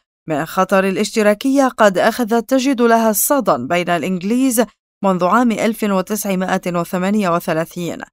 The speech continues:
وكان ينتقد ويحذر من سياسة التسامح والتهدئة التي اتبعها رئيس الوزارة آنئذ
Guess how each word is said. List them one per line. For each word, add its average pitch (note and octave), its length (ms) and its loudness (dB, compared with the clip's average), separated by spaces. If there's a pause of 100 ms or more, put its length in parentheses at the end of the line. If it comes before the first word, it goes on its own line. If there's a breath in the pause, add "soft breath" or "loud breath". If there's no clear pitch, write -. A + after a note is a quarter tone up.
(440)
وكان B3 380 4
ينتقد B3+ 680 2
ويحذر E3+ 720 0
من G#3+ 140 0
سياسة A#3+ 540 0
التسامح A#3 720 0
والتهدئة F#3 760 0 (240)
التي A3+ 280 4
اتبعها B3 640 4
رئيس G3 320 0
الوزارة G3 500 2 (220)
آنئذ G3+ 600 2